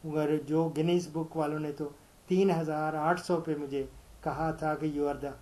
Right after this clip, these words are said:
highest, अ, I mean in agriculture और Allied Departments में जो highest videos हैं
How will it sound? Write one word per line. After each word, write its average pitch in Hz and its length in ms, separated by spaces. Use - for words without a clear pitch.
highest, 190 720
अ, 151 920
I 151 40
mean 151 300
in 147 260
agriculture 165 640
और 151 140
Allied 151 340
Departments 143 640
में 143 200
जो 147 200
highest 202 540
videos 156 460
हैं 147 220